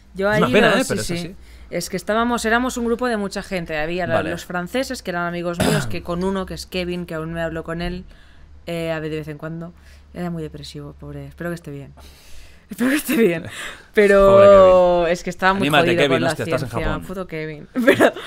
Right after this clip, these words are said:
Speaker 2: Bueno, ¿y qué pasó? Que, que un amigo tuyo que te dijo.
Speaker 1: Éramos, era, había dos amigos japoneses.
Speaker 2: Venga.
Speaker 1: Uno de ellos, ningún problema nunca.
Speaker 2: Venga.
Speaker 1: Pero el otro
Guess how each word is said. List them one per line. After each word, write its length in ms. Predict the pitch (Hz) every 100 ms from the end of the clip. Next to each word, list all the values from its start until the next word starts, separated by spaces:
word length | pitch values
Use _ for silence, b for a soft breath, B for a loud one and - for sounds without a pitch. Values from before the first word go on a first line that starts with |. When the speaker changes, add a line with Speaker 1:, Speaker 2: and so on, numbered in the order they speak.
| -
Speaker 2:
Bueno, 300 | 151 131 92 - - -
¿y 100 | 147
qué 140 | 151 180
pasó? 300 | 160 - 120
Que, 120 | 127
que 180 | - 135
un 120 | 160
amigo 280 | 170 165 143
tuyo 240 | 180 185
que 80 | 139
te 100 | 107
dijo. 140 | 95
Speaker 1:
Éramos, 400 | 214 247 247 196 -
era, 220 | 226 269
había 260 | - 214 302
dos 180 | 233
amigos 280 | 190 170 156
japoneses. 520 | 156 147 135 127 139
Speaker 2:
Venga. 120 | 113 247
Speaker 1:
Uno 120 | 294
de 80 | 294
ellos, 320 | 320 370 -
ningún 300 | - 190 185 190
problema 340 | 208 208 202
nunca. 220 | 156 123
Speaker 2:
Venga. 240 | 107 165 -
Speaker 1:
Pero 180 | 175 165
el 60 |
otro 360 | 233 320 180